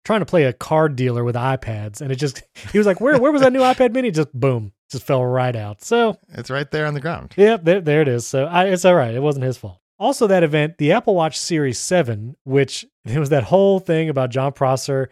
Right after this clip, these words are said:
Speaker 1: with the square, flat-edged Apple Watch, that this was gonna be the redesign. And turns out it wasn't, and <laughs> he's still getting flack for that. The redesign was really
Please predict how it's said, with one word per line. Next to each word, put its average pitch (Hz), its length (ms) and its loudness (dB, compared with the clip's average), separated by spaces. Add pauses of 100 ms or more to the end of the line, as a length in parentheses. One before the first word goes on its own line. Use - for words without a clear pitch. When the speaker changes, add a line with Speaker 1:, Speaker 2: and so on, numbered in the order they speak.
(140)
Speaker 1:
with 135 80 -6
the 117 140 -8
square, 165 760 0 (140)
flat-edged 143 720 -2 (320)
Apple 139 260 -2
Watch, 131 360 -2
that 123 180 -6
this 135 180 -2
was 127 100 -4
gonna 131 180 -4
be 127 200 -2
the 131 120 -2
redesign. 123 720 -4
And 113 120 -8
turns 143 260 -2
out 147 160 0
it 147 60 -4
wasn't, 127 560 -4
and 120 200 -8
<laughs> - 40 -20
he's 156 180 -4
still 151 220 2 (120)
getting 156 220 -4
flack 135 320 -2
for - 100 -10
that. 113 300 -6 (140)
The 180 180 -2 (300)
redesign 151 640 0
was 143 140 -4
really 170 440 0